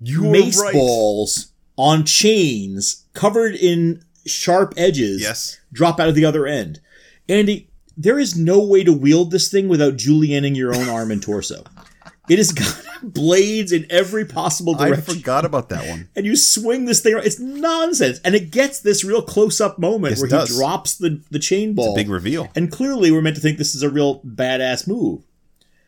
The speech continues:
Speaker 2: Uh, and it's the most nonsense weapon I think I've seen in a film in a long,
Speaker 1: Oh,
Speaker 2: long
Speaker 1: man,
Speaker 2: time.
Speaker 1: I'm with you.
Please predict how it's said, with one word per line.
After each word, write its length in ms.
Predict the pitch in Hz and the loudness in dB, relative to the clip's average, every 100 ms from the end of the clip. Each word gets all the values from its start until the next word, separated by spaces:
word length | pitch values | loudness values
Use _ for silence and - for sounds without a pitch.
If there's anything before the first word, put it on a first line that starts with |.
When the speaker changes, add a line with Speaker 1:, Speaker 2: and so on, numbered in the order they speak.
| _ _ - | _ _ -10
Speaker 2:
Uh, 160 | 101 107 | -8 -4
and 100 | 151 | -4
it's 120 | 175 | -4
the 80 | 170 | -2
most 220 | 156 - | -2 -2
nonsense 680 | 147 147 147 175 196 175 156 | -4 -4 -2 -2 -2 -4 -4
weapon 340 | 139 143 127 | -4 -2 -4
I 80 | 107 | -4
think 180 | 101 110 | -6 -4
I've 140 | 107 | -4
seen 400 | 101 120 113 107 | -4 -6 -4 -6
in 260 | 107 107 104 | -6 -6 -6
a 140 | 110 101 | -8 -8
film 320 | 120 113 104 | -6 -4 -6
in 60 | |
a 40 | 95 | -6
long, 360 | 95 101 98 | -6 -4 -6
Speaker 1:
Oh, 60 | 95 | -6
Speaker 2:
long 100 | 90 | -8
Speaker 1:
man, 100 | 92 | -6
Speaker 2:
time. 120 | 90 | -6
Speaker 1:
I'm 80 | 92 | -4
with 160 | 107 | -6
you. 80 | 110 | -4